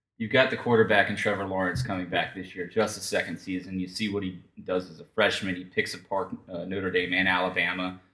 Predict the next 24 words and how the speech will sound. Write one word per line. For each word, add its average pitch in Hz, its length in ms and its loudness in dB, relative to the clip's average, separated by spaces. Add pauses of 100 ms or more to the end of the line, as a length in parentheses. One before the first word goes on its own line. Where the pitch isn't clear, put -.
(320)
in 90 100 -14
the 87 60 -16
college 87 220 -4
football 80 400 -10
playoffs. 123 540 6
You - 60 -6
got 92 180 0
two 117 120 -4
more 98 160 -2
years 85 220 -6
of 87 80 -14
him. 120 500 2
Um, 87 320 -6
you 92 80 -8
got 82 160 -2
Travis 78 300 -4
Etienne 110 500 0
coming 110 320 4
back, 104 380 4
legitimate 101 480 0
Heisman 98 340 0
contender 98 480 -4
as - 160 -6
well. 107 560 6